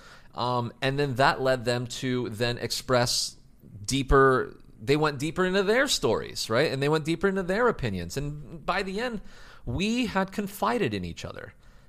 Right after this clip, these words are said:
That's an amazing thing that you can get with a stranger sitting at breakfast in, like, twenty minutes. It got to the point where by the end, I didn't sell this podcast, but I said, "I do this podcast for fun. It's one of my ways of expressing myself." And then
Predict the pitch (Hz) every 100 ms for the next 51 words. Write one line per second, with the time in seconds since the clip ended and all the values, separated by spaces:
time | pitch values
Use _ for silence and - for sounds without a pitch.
0 | - 117 175 240 269 254 196 180 175 135
1 | 190 180 139 127 127 117 123 135 113 113
2 | 104 - 156 170 117 110 - 127 127 113
3 | 127 170 120 107 123 127 120 - 156 151
4 | 175 196 - - - - - - 170 165
5 | 262 302 254 196 180 147 151 135 147 214
6 | 175 127 127 139 - 175 240 - - -
7 | 123 139 135 127 120 104 98 98 101 104
8 | 101 113 101 104 214 - - 123 - 104
9 | 110 92 131 120 110 127 123 117 110 104
10 | 98 92 - 120 117 101 92 - 95 98
11 | - 117 120 123 117